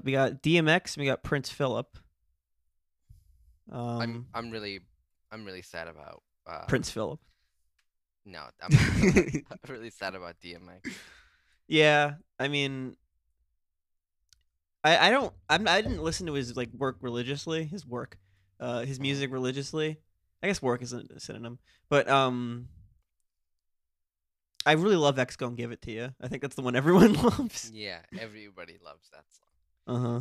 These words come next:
Speaker 2: But he, he has a bunch of really good hits, like,
Speaker 1: Mm-hmm.
Speaker 2: really good songs. If you know him by just that, you should check out some of his
Speaker 1: Well, I
Speaker 2: others.
Speaker 1: know Where the Hood At, but that one's just, like, aged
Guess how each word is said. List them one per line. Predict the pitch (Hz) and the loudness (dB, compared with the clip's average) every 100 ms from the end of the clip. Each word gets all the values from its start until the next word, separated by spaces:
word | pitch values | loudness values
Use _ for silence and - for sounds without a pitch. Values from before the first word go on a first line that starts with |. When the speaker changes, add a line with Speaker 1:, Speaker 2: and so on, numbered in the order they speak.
| - | -8
Speaker 2:
But | 220 | -14
he, | |
he | 208 208 | -12 -12
has | 240 | -12
a | 135 | -14
bunch | - - | -14 -20
of | 95 - | -20 -20
really | 92 92 | -20 -20
good | 92 | -20
hits, | 92 76 - - _ _ 127 | -20 -20 -20 -20 _ _ -6
like, | 127 | -4
Speaker 1:
Mm-hmm. | 127 | -4
Speaker 2:
really | 131 92 90 | -6 -8 -14
good | 85 - | -20 -20
songs. | - 85 80 80 _ _ _ _ _ _ _ _ _ _ _ _ _ _ _ | -20 -20 -20 _ _ _ _ _ _ _ _ _ _ _ _ _ _ _ _
If | 131 | -14
you | 139 | -8
know | 147 160 | -4 -2
him | 151 | 0
by | 127 104 | 0 0
just | 98 - | -4 -8
that, | 90 92 | -8 -8
you | |
should | - - | -14 -12
check | 98 87 | -10 -10
out | - | -14
some | - 87 | -18 -18
of | 85 | -18
his | - | 4
Speaker 1:
Well, | 180 | 10
I | 185 | 10
Speaker 2:
others. | 202 | 10
Speaker 1:
know | 214 | 8
Where | 180 180 | 8 8
the | 147 | 6
Hood | 139 131 | 6 2
At, | 117 - | 0 -4
but | - | -4
that | 139 | -4
one's | 143 131 - | -2 -6 -8
just, | - | -10
like, | 123 - | -12 -8
aged | 120 120 | -8 -6